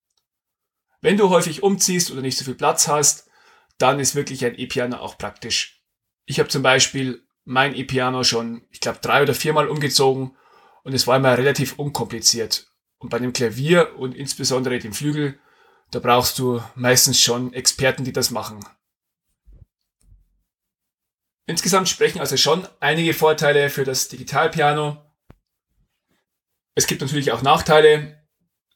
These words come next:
Den Klang von einem akustischen Klavier, den kann auch das beste Digitalpiano der Welt nicht erreichen. Und,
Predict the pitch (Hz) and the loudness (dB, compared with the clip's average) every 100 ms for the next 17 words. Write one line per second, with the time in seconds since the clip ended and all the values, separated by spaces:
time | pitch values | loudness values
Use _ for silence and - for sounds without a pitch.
0 | - 127 123 120 - _ - 127 180 190 | -2 0 0 -6 -12 _ -2 4 4 2
1 | 175 - _ _ _ - 131 117 123 104 | -4 -10 _ _ _ -10 -8 -6 -6 -6
2 | 123 170 165 143 147 135 127 135 135 135 | -4 -2 0 0 0 0 2 4 4 2
3 | _ - 127 123 117 120 - _ - - | _ 0 0 0 -6 -8 -10 _ -6 -4
4 | - 127 - 147 151 - 135 123 135 156 | -2 -2 4 4 4 0 -8 -4 2 4
5 | 160 151 147 135 113 156 - 147 151 - | 4 2 2 0 2 2 0 -8 -8 -4
6 | 139 139 143 143 151 147 - _ _ _ | 2 4 4 2 -2 -4 -10 _ _ _
7 | _ _ _ _ _ _ _ _ 131 123 | _ _ _ _ _ _ _ _ 0 2
8 | 127 131 - - | 0 -4 -8 -10